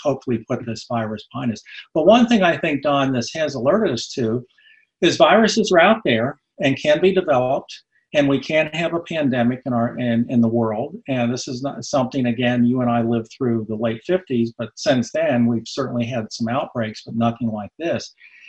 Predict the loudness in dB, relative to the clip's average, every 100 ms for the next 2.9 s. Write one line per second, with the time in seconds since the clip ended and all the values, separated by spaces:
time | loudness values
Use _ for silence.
0 | -20 0 2 2 4 4 4 2 0 0
1 | 0 2 2 2 0 -2 -2 0 0 2
2 | 0 0 -8 -2 2 2 0 -10